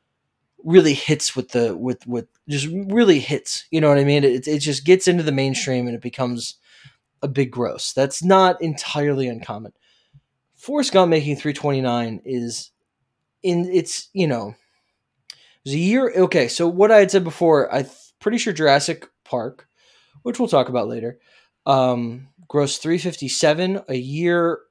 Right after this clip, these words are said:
earlier. Yeah, I think ninety-three. And so this coming just underneath what was the highest grossing movie of all time at the time.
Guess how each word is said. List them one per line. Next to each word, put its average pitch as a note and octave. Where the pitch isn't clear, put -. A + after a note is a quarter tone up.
earlier. A#3+
Yeah, F3+
I -
think E3
ninety-three. D#3
And C#3
so E3
this A#3+
coming F3+
just E3+
underneath D#3+
what C#3
was B2+
the B2
highest C#3
grossing C#3
movie D3
of C3
all C#3
time E3+
at F#3+
the G3
time. A#3